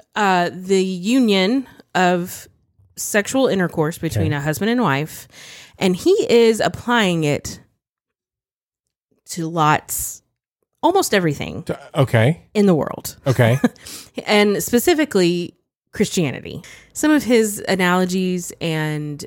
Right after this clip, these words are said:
Speaker 1: the way that he says things are not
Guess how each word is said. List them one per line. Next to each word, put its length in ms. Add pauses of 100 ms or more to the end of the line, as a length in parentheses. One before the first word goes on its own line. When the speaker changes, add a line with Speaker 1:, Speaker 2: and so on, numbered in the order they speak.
Speaker 1:
the 160
way 200
that 120
he 180
says 360
things 540 (1000)
are 140
not 480